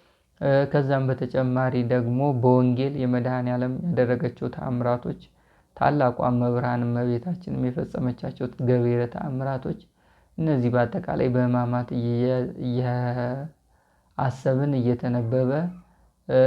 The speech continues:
የስግደቱም ስርዓት በሁለት ተከፍሎ እየተሰገደ ቆይተናል። ከስግደቱ መካከል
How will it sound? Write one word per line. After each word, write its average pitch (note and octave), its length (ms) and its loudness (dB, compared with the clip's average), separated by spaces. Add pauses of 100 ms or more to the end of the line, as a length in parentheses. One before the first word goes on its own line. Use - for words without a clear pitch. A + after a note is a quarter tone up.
(180)
የስግደቱም B2+ 680 0
ስርዓት C3 400 -2
በሁለት B2 400 2
ተከፍሎ - 500 -8
እየተሰገደ C3 720 -2
ቆይተናል። B2 600 0 (160)
ከስግደቱ B2 580 -6
መካከል C#3 520 -4